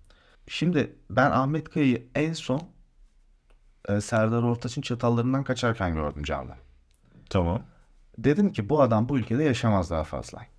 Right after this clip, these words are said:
Speaker 1: Çünkü orada şarkı söylerken çatal bıçak atılırsa bu ülkeden gider.
Speaker 2: Ya şimdi Canberk'cim sen burada bu konuşmayı yaparken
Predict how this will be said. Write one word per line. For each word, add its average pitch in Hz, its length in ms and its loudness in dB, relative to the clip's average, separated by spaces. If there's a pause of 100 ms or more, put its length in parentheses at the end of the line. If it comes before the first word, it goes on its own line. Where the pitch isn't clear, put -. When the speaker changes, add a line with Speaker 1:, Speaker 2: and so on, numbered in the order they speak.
(280)
Speaker 1:
Çünkü 107 220 -4
orada 104 200 2
şarkı 107 360 0
söylerken 101 540 0
çatal 90 460 0
bıçak - 300 -2
atılırsa - 600 -4 (300)
bu 131 80 2
ülkeden 120 320 0
gider. 98 320 2
Speaker 2:
Ya 85 140 0
şimdi 95 460 0
Canberk'cim 92 580 2
sen 95 380 2
burada 90 440 0 (540)
bu 92 460 0
konuşmayı 87 460 0
yaparken 85 680 2